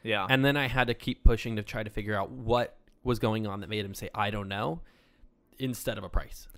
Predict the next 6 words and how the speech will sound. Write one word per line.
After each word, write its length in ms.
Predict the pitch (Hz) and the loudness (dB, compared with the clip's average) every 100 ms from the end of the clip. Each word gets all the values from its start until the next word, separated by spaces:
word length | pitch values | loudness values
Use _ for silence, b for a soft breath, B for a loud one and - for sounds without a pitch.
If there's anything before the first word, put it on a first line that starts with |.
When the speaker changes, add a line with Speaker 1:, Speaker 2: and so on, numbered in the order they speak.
| - | -14
Speaker 1:
But 500 | 143 135 175 143 - | -2 6 6 6 2
still 460 | - - - 208 202 | 0 2 6 8 8
better 500 | 147 131 127 135 143 - | 8 8 6 4 0 -8
than 500 | 139 131 127 123 120 - - | 0 2 2 2 -4 -10 -12
trying 420 | - 147 139 143 139 | -2 2 4 2 0
to, 420 | 156 131 127 127 | 4 6 6 2